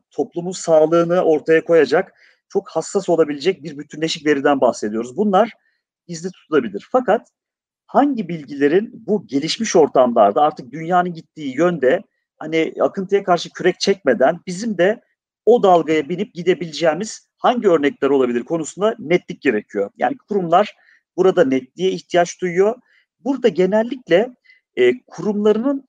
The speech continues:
önünün çok fazla açılmadığını, o kurumların kendi önlerini açtığını taleplerle, e, görebiliyoruz. Ve bazen kafalar karışıyor. Örneğin,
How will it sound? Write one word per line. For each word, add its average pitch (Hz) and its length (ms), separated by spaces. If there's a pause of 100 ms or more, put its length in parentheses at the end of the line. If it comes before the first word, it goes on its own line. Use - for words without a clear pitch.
(120)
önünün 202 400
çok - 220
fazla 165 360
açılmadığını, 202 840
o - 140
kurumların 214 460
kendi 208 320
önlerini 190 380
açtığını 151 400
taleplerle, 131 720 (360)
e, 117 140
görebiliyoruz. 110 840 (440)
Ve 226 160
bazen 254 360
kafalar 208 440
karışıyor. 110 460
Örneğin, 175 460